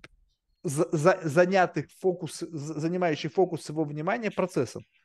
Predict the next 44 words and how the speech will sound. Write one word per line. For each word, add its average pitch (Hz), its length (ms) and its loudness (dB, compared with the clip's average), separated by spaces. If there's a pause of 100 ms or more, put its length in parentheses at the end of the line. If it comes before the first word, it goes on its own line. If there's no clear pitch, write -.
(180)
Ну, 208 100 -2
как 233 160 8
бы 196 60 4
в 180 80 -8
какой-то 226 300 2
момент 202 220 -4
времени 202 200 0
ты 185 60 -4
говоришь: 170 220 -2
"Слушай, 147 260 -6
ну, 160 160 -6
если 147 240 -8
тебе 147 180 -6
интереснее 147 460 -4
с - 80 -16
телефоном, 143 520 -8
пожалуйста, 120 440 -4
как 113 120 -12
бы 107 100 -10
нахер 131 280 -10
мне 110 220 -12 (100)
тогда 110 220 -8
вот 107 140 -10
это 107 140 -14
время 120 280 -6
тратить, 120 260 -6
я 127 160 0
найду 123 240 -8
того, 139 320 0 (300)
кто 123 200 -4
это, - 180 -8 (320)
э, 127 200 -10
не 135 260 -2
увлечен 123 560 -6
так - 180 -12
этим". 110 220 -10
И - 20 -10
в - 60 -18
какой-то 233 280 -2
момент 208 420 -2
времени 220 420 -4
ты 208 220 -6
понимаешь, 180 480 -2
что - 300 -6